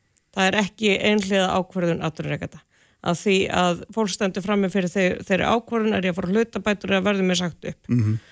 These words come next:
Speaker 1: Um, þannig að það, þetta er samningur á milli. Eh, annað, að það er ekki hægt að krefjast hærra vinnuframlags af þér,
Speaker 2: Mhm.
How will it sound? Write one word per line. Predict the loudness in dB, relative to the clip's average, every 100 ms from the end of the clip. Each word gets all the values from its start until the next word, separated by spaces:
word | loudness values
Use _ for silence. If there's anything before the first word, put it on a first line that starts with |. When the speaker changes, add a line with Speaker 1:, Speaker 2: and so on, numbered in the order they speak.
| -20 -20 -20 -20 _
Speaker 1:
Um, | 4 6 6 4 4 0 -4 _ _ _ _ _ _ -14 -2
þannig | 0 2
að | 0
það, | 0 -2 -2
þetta | -2 -2
er |
samningur | -2 0 2 2 2 2 0 2
á | 2
milli. | 2 -2 -10 -10 _ _ _ _ _ _ _ _ _ _ _ _
Eh, | 0 2 2 2
annað, | 0 2 2 2 0 -2 -10 -8
að | -6 -2
það | 0 0
er | 0 -4
ekki | -4 -4 -2
hægt | -2
að | -4
krefjast | 0 0 2 0 0
hærra | -2 0 0
vinnuframlags | 2 2 2 2 2 2 2
af | 2
þér, | 2 0 -2 0
Speaker 2:
Mhm. | 0 -2